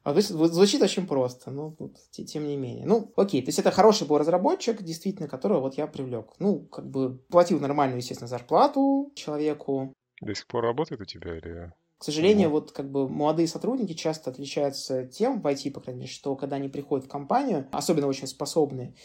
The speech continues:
Speaker 1: их потом тяжело удержать, потому что они у тебя посмотрели, как работает, им интересно, хорошо, но потом они хотят чего-то нового. То есть джуны, вот эти вот, да, вот сотрудники, которые приходят,
Speaker 2: Мгм.
Speaker 1: да, они всегда вот зарабатывают год-два. Год-два — это просто если звёзды сошлись, да,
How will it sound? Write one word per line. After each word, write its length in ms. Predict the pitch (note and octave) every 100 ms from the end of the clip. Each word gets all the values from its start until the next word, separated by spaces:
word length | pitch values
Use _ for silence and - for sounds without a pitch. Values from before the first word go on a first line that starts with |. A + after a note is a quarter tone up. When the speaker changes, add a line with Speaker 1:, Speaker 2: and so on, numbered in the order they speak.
| - -
Speaker 1:
их 240 | G#3 A3+
потом 240 | D3 F3
тяжело 320 | E3 C#3 C#3+ D#3
удержать, 500 | C#3+ C#3+ C#3 A#2 -
потому 240 | - C#3 D3+
что 160 | -
они 160 | D3 D3+
у 60 |
тебя 320 | C#3+ D3 C3+ - -
посмотрели, 560 | - - C#3 E3+ D4
как 200 | C#4+ -
работает, 500 | D3+ D3 D#3 C#3 A#2+
им 140 | C3 C3
интересно, 560 | B2 B2+ D#3 G#3+ C#3+
хорошо, 340 | - C#3 - D3+
но 120 | C#3
потом 260 | C#3 F3+ F3
они 100 | D#3
хотят 220 | D3+ D3+
чего-то 260 | - D3
нового. 460 | C#3+ C#3+ B2+ - - -
То 100 | D3+
есть 120 | C#3
джуны, 360 | D#3 F#3 C#4 E4
вот 120 | D3+
эти 160 | C3 -
вот, 120 | B2
да, 140 | E3+
вот 100 | D3+
сотрудники, 340 | C#3+ D3+ B2+ B2
которые 240 | - B2
приходят, 480 | C3+ C#3+ - B2+ A2+
Speaker 2:
Мгм. 80 | G#2+
Speaker 1:
да, 220 | E3+ B3 - - _ -
они 180 | F3+
всегда 300 | G#3 E3+ E3+
вот 140 | F#3+ F#3+
зарабатывают 480 | C#3+ D#3 D3+ C3+ C#3
год-два. 540 | D3 C#3 D3 A3 D#4
Год-два — 380 | D3 C#3 D3 E3
это 100 | D3+
просто 320 | - C3+ -
если 220 | B2+ B2+ C3+
звёзды 280 | C#3+ B2+
сошлись, 480 | B2 C3 - B2+ B2 A#2+
да, 240 | F3+